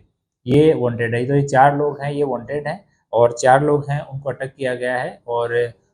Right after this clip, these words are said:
जो महिला है उसको रेस्क्यू करके नारी संरक्षण गृह में भेजा गया है।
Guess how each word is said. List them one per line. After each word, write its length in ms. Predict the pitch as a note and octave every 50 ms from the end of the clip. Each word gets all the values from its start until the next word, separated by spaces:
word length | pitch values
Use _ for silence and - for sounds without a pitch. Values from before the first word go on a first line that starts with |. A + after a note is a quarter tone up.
| _ _ -
जो 200 | C3+ C3+ C3 C3
महिला 320 | B2 B2 B2 A#2+ C3 D3+
है 200 | D3 D3+ D3 D3
उसको 260 | C#3+ C#3 - - D3 C3
रेस्क्यू 340 | C3 C3+ C3+ - - D3
करके 300 | C#3+ C#3+ B2+ B2 D3 C#3+
नारी 220 | C3 B2 A#2 C3 B2+
संरक्षण 360 | - C3+ B2+ - - C#3 C#3
गृह 240 | B2+ A#2 A#2+ B2 C#3
में 120 | C#3+ C3+
भेजा 260 | A#2 A2+ G#2+ B2 C3
गया 220 | B2 B2 B2 A#2 A#2
है। 240 | D3 G3 - -